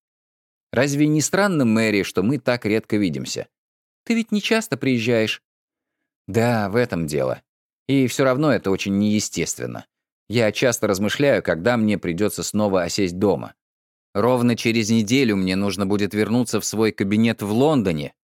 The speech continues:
а с тех пор, как я приехал в Киллала,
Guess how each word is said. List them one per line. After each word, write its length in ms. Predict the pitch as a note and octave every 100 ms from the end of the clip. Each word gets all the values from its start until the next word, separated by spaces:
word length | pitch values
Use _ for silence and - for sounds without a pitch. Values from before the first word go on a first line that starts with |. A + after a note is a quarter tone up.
| _ -
а 160 | F#2 F2+
с 100 | -
тех 220 | G#2 -
пор, 220 | C3+ C3+
как 200 | G2+ E2
я 180 | F#2+ F#2
приехал 500 | F#2+ F#2 G#2 G2+ F#2+
в 80 | -
Киллала, 560 | C3 C#3+ B2+ A#2+ G2+